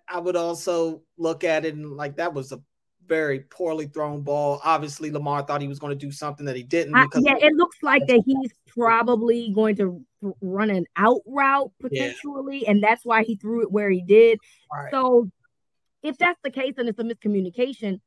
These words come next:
Speaker 1: Right.
Speaker 2: I don't know what exactly Bateman was supposed to do
Speaker 1: Right.
Speaker 2: at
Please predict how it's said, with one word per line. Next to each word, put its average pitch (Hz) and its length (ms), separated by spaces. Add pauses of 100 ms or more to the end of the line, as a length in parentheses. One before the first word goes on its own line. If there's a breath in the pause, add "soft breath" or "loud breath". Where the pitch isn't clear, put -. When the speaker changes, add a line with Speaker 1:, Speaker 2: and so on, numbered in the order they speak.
(220)
Speaker 1:
Right. - 220
Speaker 2:
I 254 80 (160)
don't 247 260
know 240 380
what 233 380
exactly 220 880 (500)
Bateman 233 480
was 208 160 (140)
supposed 269 500
to 302 160
do 359 400 (180)
Speaker 1:
Right. 139 200
Speaker 2:
at - 120